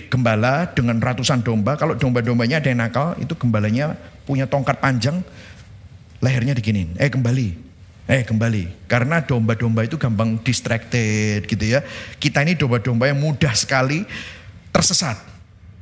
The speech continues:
Nah, supaya nggak tersesat, ada tongkat gembala. Nah, ini bicara tentang apa? Bahwa pengajaran-pengajaran yang sehat, Injil, itu seperti orang yang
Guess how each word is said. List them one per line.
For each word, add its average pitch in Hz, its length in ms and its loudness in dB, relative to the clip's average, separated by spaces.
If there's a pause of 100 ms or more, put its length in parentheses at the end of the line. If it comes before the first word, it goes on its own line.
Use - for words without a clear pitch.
(140)
Nah, 190 160 2
supaya 196 320 4
nggak 285 240 2
tersesat, 160 640 -2
ada 151 320 2
tongkat 226 400 0
gembala. 123 560 -2
Nah, 214 80 4
ini 277 240 2
bicara 226 320 4
tentang 233 320 2
apa? 135 320 0 (640)
Bahwa 139 640 0 (1500)
pengajaran-pengajaran 220 1040 4
yang 202 160 2
sehat, 175 400 2 (400)
Injil, 120 560 2 (960)
itu 247 400 -2 (400)
seperti 240 960 0 (160)
orang 240 400 2
yang 233 180 2